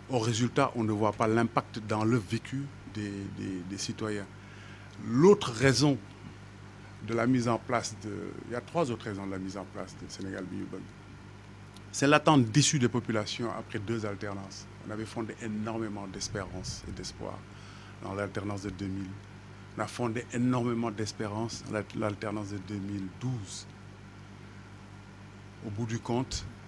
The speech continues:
attente déçue des populations. La troisième raison, c'est la persistance du clientélisme politique avec ses effets induits. Népotisme,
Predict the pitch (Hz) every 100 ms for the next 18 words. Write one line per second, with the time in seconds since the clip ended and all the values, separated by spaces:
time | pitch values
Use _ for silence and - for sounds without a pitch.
0 | - 117 110 120 104 107 - 107 101 101
1 | 101 98 - - 98 - - - - -
2 | - - - 123 - - 185 180 131 135
3 | 170 156 - - - - - - - 147
4 | 143 - 135 127 139 - 165 135 107 107
5 | 123 123 113 113 101 98 127 110 - -
6 | - - - 101 107 - 107 113 120 117
7 | 110 98 98 - - - - - - -
8 | - - 101 120 123 113 104 104 92